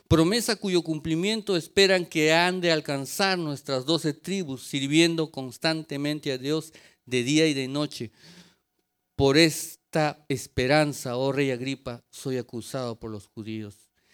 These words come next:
¿Qué? ¿Se juzga este vosotros cosa increíble que Dios resucite a los muertos? Yo ciertamente había creído mi deber hacer muchas cosas contra el nombre de Jesús de Nazaret,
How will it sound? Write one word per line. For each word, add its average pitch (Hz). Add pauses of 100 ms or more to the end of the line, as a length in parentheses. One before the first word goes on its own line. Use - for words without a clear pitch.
(540)
¿Qué? 202 (100)
¿Se -
juzga 208
este 170
vosotros 185
cosa 190
increíble 180
que 151
Dios 160
resucite 165
a 170
los 147
muertos? 208 (540)
Yo 175
ciertamente 214 (240)
había 180
creído 156 (1400)
mi 156
deber 175
hacer 160
muchas 170
cosas 175
contra 135
el 127
nombre 156
de 135
Jesús 135
de 143
Nazaret, 120